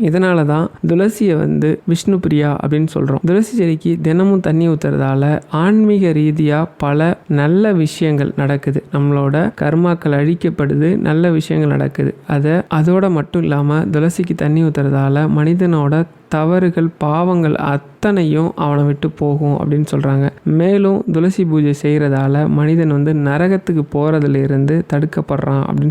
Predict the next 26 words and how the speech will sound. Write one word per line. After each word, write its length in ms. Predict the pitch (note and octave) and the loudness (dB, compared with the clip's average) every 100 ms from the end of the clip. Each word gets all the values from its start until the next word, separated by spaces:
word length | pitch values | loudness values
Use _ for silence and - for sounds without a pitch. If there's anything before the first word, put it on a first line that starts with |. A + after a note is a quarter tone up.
| D#3 | 0
சொல்லப்படுது. 420 | C#3 C#3 C#3+ C#3+ - E3+ | -2 -2 -2 -2 -2 -2
துளசி 500 | F#3 A3 G#3+ F#3 F3+ | 2 0 0 -4 -2
மகாவிஷ்ணுவோட 800 | D3+ D3+ F3 E3+ - D3+ C#3 C#3+ D3+ | -2 0 2 0 0 0 0 0 0
அருளை 320 | D3 D3+ D#3+ D#3 | 0 0 -2 -2
பெற்ற 460 | C#3+ - D3 D#3 - | -6 -2 -2 -2 -2
ஒரு 400 | D#3 D3 C#3+ - | -2 0 0 -2
புனிதமான 800 | - E3+ F3+ F3 D#3 D3+ D#3+ F3 - - - | -2 0 2 2 2 2 2 0 -2 -12 -6
பெண் 220 | D3 D3 - | -2 0 0
அப்படிங்கிறதாலையும் 840 | C#3+ D3 D3 C#3 C3+ C3+ C3+ E3 | 0 0 0 0 0 2 2 2
துளசி 380 | D#3 D#3+ F3+ - | 2 2 2 2
வந்து 400 | D#3+ C#3+ D#3+ F#3 | 0 2 0 0
ஒரு 160 | D#3+ C#3+ | 0 0
அதிதேவதை 640 | D3 E3 E3+ D#3 C#3+ C#3 C#3 | 0 2 2 2 0 0 0
அப்படின்னு 260 | D3 D3+ D3+ | -2 -2 -2
சொல்லப்படுது. 480 | C#3+ C#3+ C#3+ C#3 - | -2 0 0 0 0
இதனால 640 | - D3 D#3+ D3+ C#3 C3+ D3 | -2 0 0 0 2 0 0
அவங்க 340 | C#3+ C#3+ D3 | 0 0 0
வந்து 340 | C#3 C#3 D3+ E3+ - | 2 2 0 -2 -2
துளசிக்கு 460 | D3+ F3 G#3 G3 D#3+ | 0 0 0 -2 -2
தினமும் 340 | D3 D3 E3 | -2 0 0
தண்ணி 260 | D#3+ D3 D#3 | 0 0 0
ஊத்தணும் 340 | D3 C#3+ C#3+ C#3+ - | 0 0 0 0 -2
அப்படின்னா 420 | C#3+ C#3+ C#3+ D3 | -2 0 0 0
நமக்கு 300 | C#3+ D3 D#3 | 0 0 0
மோட்சத்தையே 680 | C#3+ D#3 F#3+ F#3+ E3+ D3+ E3 | 0 0 0 -2 0 0 0
கொடுக்கக்கூடிய 680 | D3 C#3+ C#3+ - C#3+ D#3+ | -2 -2 -4 -2 0 0